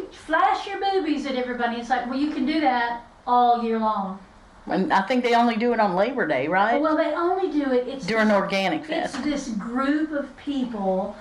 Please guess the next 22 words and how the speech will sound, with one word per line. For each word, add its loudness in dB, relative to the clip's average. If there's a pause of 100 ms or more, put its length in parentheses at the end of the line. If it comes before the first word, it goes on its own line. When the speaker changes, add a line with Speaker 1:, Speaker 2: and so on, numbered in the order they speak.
(100)
Speaker 1:
that 0
is -2
run 2
by 2
a 2
man 0 (640)
who 2
have 2
organized 0
this -10
across -2
the -12
country. -6 (920)
Speaker 2:
Oh, 2
the 0
Speaker 1:
Yes. 4
Speaker 2:
top, 4
the 0
topless 2
demonstrations? 0
Speaker 1:
Yes, 0
exactly. -4